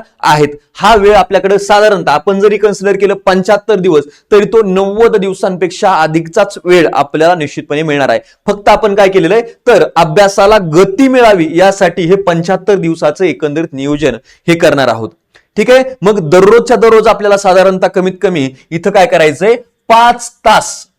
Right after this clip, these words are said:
पाच ते सहा तास या ठिकाणी काय झालं पाहिजे, स्टडी झालाच पाहिजे. पाच ते सहा तास या ठिकाणी स्टडी झालाच पाहिजे.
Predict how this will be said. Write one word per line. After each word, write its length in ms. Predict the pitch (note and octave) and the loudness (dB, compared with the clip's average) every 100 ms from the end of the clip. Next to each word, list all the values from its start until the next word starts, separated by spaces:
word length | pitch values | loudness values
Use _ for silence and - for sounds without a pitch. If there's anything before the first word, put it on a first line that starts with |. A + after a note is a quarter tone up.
| - | -2
पाच 300 | F3 F3 A3 | 0 0 -2
ते 100 | G#3+ | -2
सहा 340 | - G3+ G3 | -2 0 0
तास 280 | G3 G3 F#3+ | 0 -2 0
या 60 | |
ठिकाणी 300 | F3+ - E3+ | -4 -2 -4
काय 180 | E3+ E3 | 0 0
झालं 160 | D#3 D#3 | 2 0
पाहिजे, 440 | D3+ C3+ F3+ A3 - _ | 0 -2 -2 -4 -8 _
स्टडी 640 | - F3+ E3 A3+ - _ A#2 | -8 -2 0 -2 -6 _ -10
झालाच 400 | B2+ E3+ E3+ F#3+ | -2 2 2 -2
पाहिजे. 280 | D3 B2+ B2 | -4 -4 -4
पाच 320 | - F#3 F#3+ G#3+ | 0 0 0 -4
ते 80 | |
सहा 220 | G3 F#3+ E3+ | -2 0 0
तास 260 | E3+ E3 | -2 -2
या 60 | D#3+ | -4
ठिकाणी 320 | D#3+ D3+ D#3 | -4 -4 -6
स्टडी 300 | - D3+ F3 C#4 - - A#2+ | -6 -4 -2 -4 -10 -20 -10
झालाच 580 | D3 D3 D#3 D3+ D3 A3+ | -2 0 2 0 2 -2
पाहिजे. 680 | A3+ D#3 C3+ C3+ E3 C3 | 0 0 -2 0 0 -2